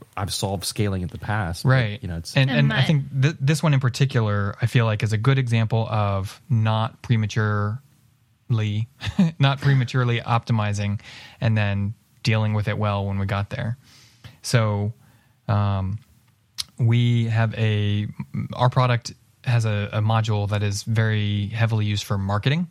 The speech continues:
Speaker 2: and it sends a lot of email. Um, and the, it was originally, like, the M V P was made on Cold Fusion, and the, uh, and it was not an enterprise license. It was a standard license, which means that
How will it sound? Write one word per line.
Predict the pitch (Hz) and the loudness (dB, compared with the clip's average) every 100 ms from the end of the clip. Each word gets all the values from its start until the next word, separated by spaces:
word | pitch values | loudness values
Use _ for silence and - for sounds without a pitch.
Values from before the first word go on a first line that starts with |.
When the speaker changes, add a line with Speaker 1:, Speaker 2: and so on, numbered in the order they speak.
| - | -2
Speaker 2:
and | 110 | -2
it | 101 | 0
sends | 117 104 | 0 0
a | |
lot | 107 101 | -2 -2
of | 101 | -2
email. | 101 101 - - - - - - - _ | -4 -6 -10 -14 -20 -20 -20 -20 -20 _
Um, | - 101 95 98 - | -2 0 0 -4 -2
and | 110 104 101 98 - _ _ _ _ _ - | 0 0 0 -4 -6 _ _ _ _ _ -10
the, | - 107 104 101 101 113 | -2 -2 0 -2 -2 -2
it | |
was | 110 107 | 0 0
originally, | 107 113 120 113 110 | 0 2 2 2 0
like, | 107 98 | 0 -2
the | 110 104 101 107 | 0 0 -2 0
M | 113 | 0
V | 110 | 0
P | 110 107 110 - | 0 0 -2 -4
was | 113 104 | -2 0
made | 107 107 104 | 0 0 -2
on | 107 104 101 101 113 - | -2 0 -2 -4 -6 -4
Cold | 113 107 | -2 0
Fusion, | 131 139 147 143 - - - _ - | 0 0 0 -4 -8 -20 -20 _ -4
and | 107 104 101 98 - | 0 0 0 -4 -4
the, | 117 107 104 98 98 98 - _ _ _ | -2 -2 0 -2 -4 -4 -8 _ _ _
uh, | 107 98 | -6 -2
and | 110 | -2
it | 110 | -2
was | 107 110 | 0 0
not | 107 113 - | 0 0 -2
an | 110 | -4
enterprise | 110 104 101 101 - | -2 -2 -2 -4 -4
license. | 113 110 101 | -6 -6 -6
It | |
was | 107 | -4
a | |
standard | 107 107 104 98 | -2 -2 -2 -4
license, | 107 - 107 | -6 -6 -6
which | 101 110 | -4 -2
means | 107 101 - | -2 -2 -4
that | 101 | -4